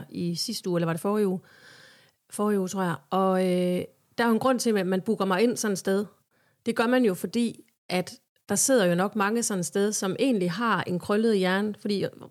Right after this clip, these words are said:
jeg tror egentlig, rigtig mange med A D H D er enormt empatisk, for man er lidt dårlig til at tænke på sig selv. Man er måske lidt bedre til at hjælpe alle mulige andre, i stedet for at hjælpe sig selv. Og man har tusind tanker og tusind idéer. Og ofte så har man heller ikke lige fået gjort, øh, den uddannelse færdig, eller man,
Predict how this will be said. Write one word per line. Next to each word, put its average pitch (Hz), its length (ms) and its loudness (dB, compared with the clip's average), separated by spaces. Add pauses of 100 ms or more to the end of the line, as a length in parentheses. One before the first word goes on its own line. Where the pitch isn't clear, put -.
jeg 214 120 -2
tror 220 140 0
egentlig, 220 200 2
rigtig 214 200 -2
mange 190 200 0
med 196 100 2
A - 20 -2
D 175 100 0
H 214 160 0
D 190 40 -2
er 170 120 0
enormt 185 280 0
empatisk, 185 480 -4
for 185 60 -2
man 185 160 0
er 190 60 0
lidt 214 160 -2
dårlig 226 280 2
til 226 100 -4
at 180 80 -2
tænke 226 240 -4
på 190 80 -8
sig 180 180 -8
selv. - 220 -2 (360)
Man 214 100 0
er 214 40 2
måske 208 220 -2
lidt 226 140 0
bedre 226 260 2
til 226 140 -2
at 208 100 2
hjælpe 214 260 2
alle 214 120 0
mulige 208 200 2
andre, 202 220 -2
i 202 40 -4
stedet 196 200 -4
for 190 60 -4
at 180 60 -2
hjælpe 190 220 0
sig - 120 -8
selv. 208 220 -2
Og 190 80 -4
man 202 100 -2
har 226 120 -2
tusind 226 400 -4
tanker 220 300 0
og 220 80 -4
tusind 220 400 -4
idéer. 226 180 2 (500)
Og - 100 -4
ofte 233 280 -4
så 254 120 -2
har 226 60 0
man 190 120 -2
heller 214 160 0
ikke 202 100 -6
lige 214 180 -4
fået 175 180 -2
gjort, 170 380 -2
øh, 160 200 -4
den 202 140 0
uddannelse 170 640 -2
færdig, 190 460 -2
eller 160 240 -2
man, 165 280 -4